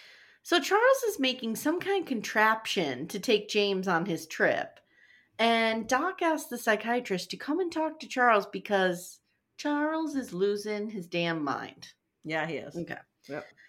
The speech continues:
Speaker 1: So Charles again tries to throw them out. He calls Doc, um, Hiram again. The psychiatrist asks Charles, "How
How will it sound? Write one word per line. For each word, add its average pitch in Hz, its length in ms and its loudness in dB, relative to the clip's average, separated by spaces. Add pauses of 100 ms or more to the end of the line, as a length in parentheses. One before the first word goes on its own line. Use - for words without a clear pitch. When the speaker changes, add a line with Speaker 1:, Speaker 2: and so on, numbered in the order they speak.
(180)
Speaker 1:
So 254 640 8
Charles 294 460 6
again 240 440 4
tries 254 320 8
to 233 120 -4
throw 214 240 6
them 202 180 2
out. 294 300 8
He 247 120 -2
calls 202 500 6
Doc, 165 360 6 (300)
um, 151 280 4
Hiram 277 460 6
again. 240 640 2 (600)
The 233 220 8
psychiatrist 285 640 4
asks 247 260 4
Charles, 220 340 6 (240)
"How - 160 -4